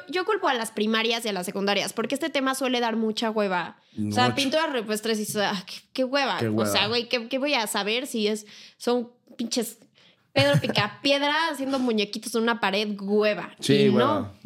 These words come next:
Speaker 1: no, no, no, la verdad es que no.
Speaker 2: Sí, mal por la primaria, mal por la secundaria.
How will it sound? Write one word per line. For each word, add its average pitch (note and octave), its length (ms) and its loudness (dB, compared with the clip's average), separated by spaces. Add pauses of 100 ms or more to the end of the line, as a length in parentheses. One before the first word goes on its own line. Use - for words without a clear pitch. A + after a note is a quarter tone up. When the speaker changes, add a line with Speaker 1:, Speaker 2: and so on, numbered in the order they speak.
(100)
Speaker 1:
no, - 0 -
no, A3+ 140 0
no, B3 180 0
la A#3 140 0
verdad G3 160 -4
es G#3 100 -6
que A3 100 -4
no. G#3+ 300 -2
Speaker 2:
Sí, D#3 240 6
mal D#3+ 240 4
por F#3 80 0
la C#3+ 100 2
primaria, C3 460 2
mal C#3 220 0
por C3+ 100 -4
la A2 80 -2
secundaria. A2+ 800 0